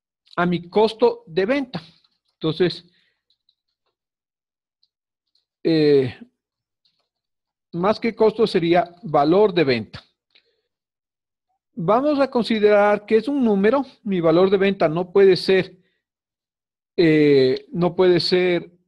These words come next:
negativo y tiene que ser mayor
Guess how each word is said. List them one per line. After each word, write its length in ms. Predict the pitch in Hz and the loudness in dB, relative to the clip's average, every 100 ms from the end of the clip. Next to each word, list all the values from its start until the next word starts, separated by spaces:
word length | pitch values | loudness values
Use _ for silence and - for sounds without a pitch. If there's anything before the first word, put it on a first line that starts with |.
| _ _ | _ _
negativo 800 | 180 185 247 269 226 196 196 277 - _ _ _ _ _ _ - | -4 0 0 -2 -6 -2 -4 -6 -14 _ _ _ _ _ _ -8
y 140 | 233 | -4
tiene 320 | 269 277 285 | -2 0 0
que 100 | 269 | -2
ser 400 | 202 233 240 - _ | 0 2 2 0 _
mayor 640 | 196 214 190 208 226 240 | -4 -2 0 2 2 0